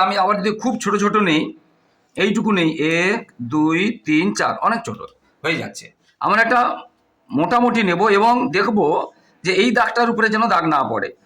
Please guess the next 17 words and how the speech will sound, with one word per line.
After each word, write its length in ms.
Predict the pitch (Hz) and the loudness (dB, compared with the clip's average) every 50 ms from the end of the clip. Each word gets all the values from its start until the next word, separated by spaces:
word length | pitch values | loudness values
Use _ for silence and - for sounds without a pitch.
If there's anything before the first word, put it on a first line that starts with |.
| _ _ _ _ - | _ _ _ _ -2
ধরো 140 | 175 196 214 208 | 0 2 2 2
এটা 100 | 214 196 165 | 2 2 2
হাফ 140 | 170 190 190 190 196 | 2 0 0 0 -2
নিলে 180 | 202 202 202 202 190 185 | 0 0 0 0 0 0
দাগ 100 | 185 180 185 | -2 -2 -2
পড়ে, 120 | 180 180 180 180 | -4 -4 -2 0
তাহলে 140 | 175 180 180 175 | 0 0 0 0
আমরা 140 | 170 180 175 175 | 0 0 -2 -2
কি 80 | 165 151 - | -4 -4 -2
করবো? 160 | 180 190 - - 196 | -2 -2 -2 -2 -4
একটু 140 | 196 - 226 190 151 | -4 -2 -2 -2 0
বড় 120 | 143 135 131 120 | 0 -2 -2 -2
করে 140 | 123 123 117 107 | -2 -2 -2 -2
নিলাম। 180 | 117 120 120 110 - _ _ _ _ _ _ _ | -4 -4 -6 -8 -14 _ _ _ _ _ _ _
তাহলে 160 | - 135 143 147 - 139 143 156 160 165 165 165 165 | -4 -4 -4 -2 -2 -2 0 0 2 2 2 2 2
এক, 140 | 175 190 285 - - _ _ _ _ _ _ _ _ _ _ _ _ _ _ _ _ _ _ _ _ _ _ _ _ _ _ _ _ _ _ _ - | 0 0 -2 -6 -12 _ _ _ _ _ _ _ _ _ _ _ _ _ _ _ _ _ _ _ _ _ _ _ _ _ _ _ _ _ _ _ -4
দেখো 240 | 165 175 165 170 | -2 0 0 0